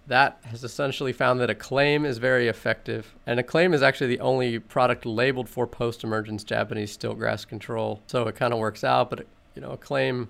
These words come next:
it needs to be applied while the plants are still relatively young, so probably before mid-July. There's a lot that still needs to be worked out there.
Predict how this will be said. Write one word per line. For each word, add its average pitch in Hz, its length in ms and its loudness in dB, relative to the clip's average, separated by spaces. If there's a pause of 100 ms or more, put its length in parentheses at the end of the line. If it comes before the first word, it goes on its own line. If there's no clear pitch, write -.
(120)
it 131 140 -4
needs 139 220 4
to 143 60 -2
be 131 100 2
applied 127 460 8 (220)
while 127 180 2
the 117 80 -2
plants 139 380 0
are 123 60 -2
still 180 240 -2
relatively 139 580 4
young, 120 460 2 (180)
so 110 580 -2 (120)
probably 117 520 0
before 107 380 -4
mid-July. 110 540 2
There's 117 120 2
a 135 60 0
lot 151 220 6
that 135 100 -4
still 139 160 -2
needs 127 220 0
to - 40 -14
be 120 100 -2
worked 110 280 -4
out 113 240 -2
there. 110 400 -2